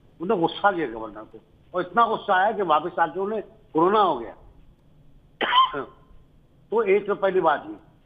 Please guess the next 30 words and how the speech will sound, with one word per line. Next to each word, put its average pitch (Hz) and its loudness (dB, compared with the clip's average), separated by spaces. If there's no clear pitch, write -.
दूसरी 240 0
बात 220 2
ये 240 -8
कि - -6
मैंने 190 -2
जैसे 180 -4
अर्ज 147 -4
किया 123 -4
कि - -6
फलाही 160 4
हिरासत, 160 0
आ, 151 4
खैराती 170 0
दस्तरखान 151 2
पे 170 -4
नहीं 147 -4
चलती, - -16
खैरात 185 2
पे 170 -2
नहीं 123 -6
चलती, 90 -20
रोजगार 170 2
पे 202 -4
चलती 127 -8
है, 165 0
आपकी 151 0
reforms 165 2
पे 139 -12
चलती 101 -14
है। 87 -16